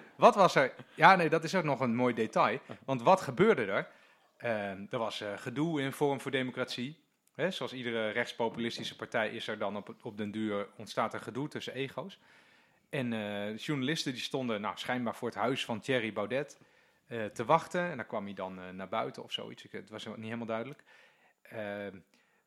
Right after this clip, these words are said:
om te vragen, "Hoe zit het dan?" Hij zei, "Ja, jongens, ik heb toch al gezegd dat ik geen zin heb om hier wat over te zeggen." Ehm, en toen begon hij te lopen en zij liepen met hem mee. Ondertussen vertelde hij toch wat hij ervan vond.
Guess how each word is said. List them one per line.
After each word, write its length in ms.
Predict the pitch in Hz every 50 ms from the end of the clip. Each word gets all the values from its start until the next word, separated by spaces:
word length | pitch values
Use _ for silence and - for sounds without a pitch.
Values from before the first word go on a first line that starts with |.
| _ _
om 280 | - 139 120 117 110 - _
te 120 | - -
vragen, 320 | - - 131 113 113 113 117
"Hoe 100 | 120 107
zit 200 | - 170 165 -
het 80 | 127
dan?" 200 | - 156 151 147
Hij 160 | 131 123 143 143
zei, 220 | - 151 123 135
"Ja, 240 | 175 196 226 220 208
jongens, 280 | 180 190 214 202 -
ik 60 | - -
heb 140 | 190 190
toch 140 | - 180 -
al 100 | 170 170
gezegd 440 | 165 - 139 113 170 202 208 196 -
dat 120 | 180 160
ik 100 | 156 147
geen 180 | - - 143 131
zin 300 | 104 117 180 208 202 185
heb 220 | 190 196 190 -
om 80 | 170 143
hier 140 | 139 160 160
wat 140 | 151 147 156
over 240 | 156 143 127 113
te 120 | - - 117
zeggen." 500 | 95 139 180 185 175 - - 170 175 175 - - _ _ _ _ _ _ _ _
Ehm, 480 | - 139 123 117 113 110 104 101 101 104 -
en 100 | - 120
toen 120 | - 147
begon 200 | 131 113 - 147 127
hij 80 | 113
te 120 | 107 - 110
lopen 400 | 104 104 107 113 - 151 151 160 - _ -
en 100 | 127 107
zij 140 | 123 110
liepen 240 | 107 110 113 104 110
met 160 | 104 104 98
hem 80 | - 107
mee. 260 | 107 107 107 113 -
Ondertussen 460 | 135 120 113 104 - 127 113 - 110
vertelde 360 | - - - 143 127 117 113 113
hij 140 | 110 107 -
toch 380 | - 143 131 120 - - - - -
wat 200 | 127 127 123 -
hij 100 | 131 117
ervan 260 | 117 104 - 113 101
vond. 380 | - 123 123 147 220 - -